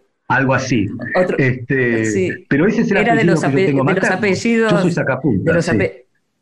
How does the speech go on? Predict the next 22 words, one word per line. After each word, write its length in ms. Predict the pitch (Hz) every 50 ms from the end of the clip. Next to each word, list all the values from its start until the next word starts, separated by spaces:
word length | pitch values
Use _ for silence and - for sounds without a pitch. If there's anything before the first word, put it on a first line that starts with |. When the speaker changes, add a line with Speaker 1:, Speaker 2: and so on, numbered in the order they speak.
| _ _ _
Speaker 2:
de 140 | 143 156 170
los 160 | 170 175 -
apellidos 420 | 185 170 - 180 151 208 202 202
baratos, 680 | 175 185 175 202 208 196 - - 175 156 143 - - -
porque 160 | - 165 147 156
en 80 | 156
algún 220 | 160 156 160 175 185
momento 360 | 180 175 180 180 165 185 175
también 300 | 156 160 160 170 165 170
contás 460 | - 160 156 151 151 165 156 - -
eso 260 | 170 156 - 165 151
de 140 | 151 147 127
cómo 340 | - 160 151 151 151 139 143 147 - - -
los 120 | - 147 135
judíos 320 | 156 156 151 160 170 156
tenían 360 | 160 165 156 151 151 147 151 147
que 280 | 147 147 135 117 - - - - - -
cambiarse 480 | - - 147 151 151 151 151 143 - 156
los 120 | 139 139 156
apellidos 420 | 147 131 151 143 156 151 156 147 156
y 40 |
ponerse 580 | - - 139 143 147 135 143 160 151 131 - -